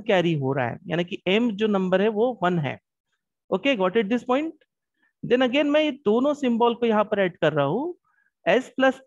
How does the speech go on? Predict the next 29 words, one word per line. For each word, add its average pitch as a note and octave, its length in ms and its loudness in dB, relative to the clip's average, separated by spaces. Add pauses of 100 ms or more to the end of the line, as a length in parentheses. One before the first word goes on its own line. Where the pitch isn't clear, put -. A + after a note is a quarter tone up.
m, E3+ 240 0
तो G#3+ 120 -4
यहाँ F#3 280 0
पर A#3+ 160 0
मैंने A#3 340 2
m G3+ 200 0
को A#3+ 80 0
तो A#3 120 -2
पहले G#3+ 240 2
ही B3 100 2
वन A#3 200 0
कंसीडर A3+ 460 2
किया A3 260 0
था, A3+ 240 -4 (680)
तो G#3+ 80 2
मैंने G3+ 300 2
यहाँ G#3+ 280 2
पर A3+ 160 2
एक A#3 160 0
नंबर G3+ 320 0
लिया G#3 220 2
एट, E3+ 500 -2
लेकिन A#3 380 -4
क्या B3+ 240 2
वो B3+ 440 0
सेटिस्फाइड G#3+ 600 0
हो B3 120 2
रहा C4 100 4
है, D#4+ 140 0